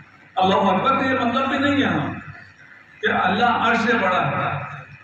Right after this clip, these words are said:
یہ تو کوئی بڑا نہ ہوا، یہ تو کوئی بڑائی نہ ہوئی۔ اگر عرش پر ہے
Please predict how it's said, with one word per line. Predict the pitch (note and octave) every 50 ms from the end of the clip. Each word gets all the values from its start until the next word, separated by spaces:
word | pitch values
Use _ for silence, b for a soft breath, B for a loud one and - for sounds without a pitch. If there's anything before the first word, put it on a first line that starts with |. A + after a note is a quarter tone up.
| - - - - - - - - - - - - -
یہ | D3 D3
تو | - F#3+
کوئی | F#3 - - -
بڑا | - F#3 - C4 C#4+
نہ | C4+ C4
ہوا، | B3+ A3+ G3 C#3+ - - -
یہ | D#3 D#3+ -
تو | -
کوئی | G3+ G3+ G3+
بڑائی | F3+ E3+ E3+ F3 - -
نہ | C#4+ C#4
ہوئی۔ | C4+ A#3+ F#3 D#3 C#3 B2 B2+ - - C#3+ C3+ C3+ - - - - - - - - - - - - - - - - - - - - - - - - - - - - - - - - - - - - - - - - - - - - - - - - - - - - - - - - - - - - - - - - - - - - - - - - - - - - - - - - - - - - - - - - - - - - - - - -
اگر | F#3+ G3 G3 B3 C4+ D4 C#4+
عرش | C#4 - A3+ A3 B3 C#4 C#4 B3+ - B3+
پر | B3 A#3+ A#3+ - -
ہے | F3 G#3 A3+ - - C#3+ C3+ - - D3+ D3